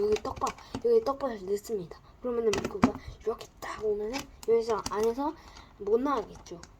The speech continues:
예, 못 나가겠죠. 그러면은 물고기를 이제 잡을 수 있는 겁니다.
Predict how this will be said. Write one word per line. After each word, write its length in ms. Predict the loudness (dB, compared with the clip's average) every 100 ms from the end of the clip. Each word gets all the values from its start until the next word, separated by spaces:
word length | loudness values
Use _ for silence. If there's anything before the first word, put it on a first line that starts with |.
| -14
예, 80 | -10 -10 -12 -20 -20 0
못 160 | 4 4
나가겠죠. 520 | 2 -2 -6 -6 -6 -14 -8
그러면은 420 | -2 0 0 -4 -8 -12
물고기를 540 | -10 -4 -4 -2 -2 0
이제 200 | 2 0
잡을 280 | 0 -4 -4
수 120 | -10
있는 160 | -14
겁니다. 260 | -16 -20